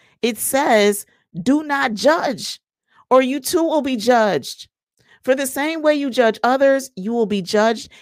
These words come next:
and the measure you use, it will be measured to you."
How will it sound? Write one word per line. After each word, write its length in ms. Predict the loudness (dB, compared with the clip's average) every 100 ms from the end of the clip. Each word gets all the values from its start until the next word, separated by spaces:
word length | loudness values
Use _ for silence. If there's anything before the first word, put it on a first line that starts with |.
| -6
and 160 | -4 -2
the 60 |
measure 500 | -4 -2 -2 0 0
you 220 | 2 2
use, 680 | 2 0 -6 -8 -12 -12 -12 _ _ _ _ _ _ _ _ _ _ _ _ _ _ _ _ -20 _ -4
it 140 | -2
will 120 | -2
be 160 | -6 -4
measured 440 | -4 -4 -4 -8 -4
to 100 | -4
you." 400 | -2 -4 -6